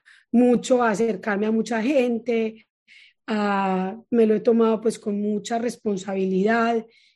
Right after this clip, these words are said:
y ahorita pues también en, en las anécdotas les cuento cosas que me han pasado con ese, con eso de tener una vida un poco más pública.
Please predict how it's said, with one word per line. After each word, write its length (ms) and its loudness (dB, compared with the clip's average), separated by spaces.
y 100 0
ahorita 400 -2
pues 160 0
también 320 0
en, 220 0
en 120 -2
las 180 -8
anécdotas 600 -4
les 140 -6
cuento 300 -4
cosas 300 -4
que 100 -6
me 100 -2
han 100 -4
pasado 340 -4
con 160 0
ese, 240 -2
con 160 0
eso 80 4
de 60 4
tener 180 2
una 80 2
vida 120 2
un 60 -2
poco 240 -4
más 180 0
pública. 720 -4